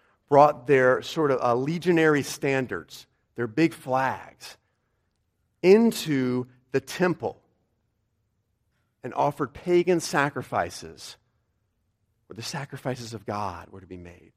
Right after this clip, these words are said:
where worship of Yahweh took place. The sign of the emperor, the sign of the victor, Titus, and then sacrifices given unto him.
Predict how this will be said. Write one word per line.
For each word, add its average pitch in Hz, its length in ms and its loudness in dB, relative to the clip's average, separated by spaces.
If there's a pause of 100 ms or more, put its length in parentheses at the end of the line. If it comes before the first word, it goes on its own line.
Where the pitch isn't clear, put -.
(180)
where 127 160 -4
worship 131 520 -4 (160)
of 107 140 -14
Yahweh 101 640 -6 (1300)
took - 220 -16
place. - 540 -18 (2250)
The 107 80 -14
sign 104 760 -8 (240)
of 98 120 -12
the 107 180 -14
emperor, 92 500 -18 (200)
the 117 80 -6
sign 139 540 0
of 120 160 -12
the 120 60 -12
victor, 107 1000 -8 (760)
Titus, - 720 -10 (400)
and - 100 -12
then 98 60 -12
sacrifices 110 880 -6
given 101 260 -8
unto 95 220 -12 (160)
him. 78 200 -18